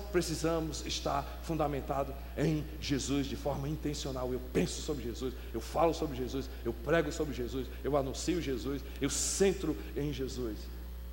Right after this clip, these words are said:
A igreja da virada, eu creio que é uma igreja voltada para pessoas. Diga comigo, voltada para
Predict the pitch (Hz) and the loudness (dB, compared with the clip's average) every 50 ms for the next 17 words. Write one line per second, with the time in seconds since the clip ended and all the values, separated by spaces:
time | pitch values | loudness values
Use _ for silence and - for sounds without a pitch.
0 | - - 147 160 135 - 233 285 320 330 311 247 202 190 165 147 131 - - - | -6 -6 -4 0 4 8 10 10 12 10 10 8 6 4 2 2 2 0 -4 -2
1 | - - 180 196 165 165 147 139 147 170 190 180 151 123 - - - - - 156 | 0 2 2 2 2 2 2 2 4 2 2 2 0 -2 -4 -6 -6 -4 -2 -2
2 | 151 - - 180 180 180 175 - 170 160 160 151 - 165 170 160 156 147 156 151 | -2 2 4 6 6 6 6 4 2 0 0 0 0 0 0 0 0 0 0 0
3 | 143 - 151 151 143 - - 147 147 139 - 151 143 - - - 131 117 107 95 | 2 2 0 0 0 -2 -2 -2 -2 -2 -2 -2 -2 -2 -2 -2 0 0 0 -2
4 | - - - 120 135 139 131 - 139 135 139 131 123 120 135 131 127 - 151 151 | -4 -6 -6 -6 -4 -4 -4 -2 -2 0 0 0 2 2 2 4 4 4 4 4
5 | 170 185 220 220 - - - - - - - - - - - - - - - - | 4 4 2 2 0 -4 -8 -8 -8 -8 -8 -8 -8 -8 -8 -8 -8 -8 -8 -8
6 | - - - - - - - - - - - 139 147 170 196 220 262 294 | -6 -6 -6 -6 -6 -6 -6 -6 -6 2 8 10 12 12 12 12 12 12